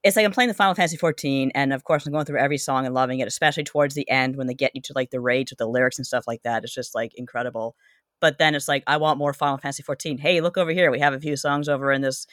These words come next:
D L C package that you can't download individually. You gotta, like,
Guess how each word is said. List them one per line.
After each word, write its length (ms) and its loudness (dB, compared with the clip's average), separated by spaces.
D 140 2
L 100 6
C 180 -4
package 440 0
that 160 2
you 100 -4
can't 280 -2
download 300 -2
individually. 540 -6
You 80 -10
gotta, 240 -2
like, 240 -6